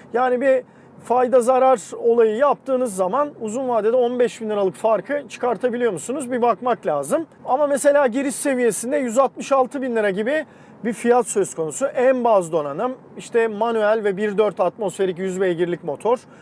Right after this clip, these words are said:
Onun torku da yüz kırk beş Newton metre civarında.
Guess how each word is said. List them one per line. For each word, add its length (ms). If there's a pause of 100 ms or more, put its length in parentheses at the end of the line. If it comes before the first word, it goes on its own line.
(160)
Onun 220
torku 360
da 140
yüz 220
kırk 240
beş 240
Newton 300
metre 320
civarında. 720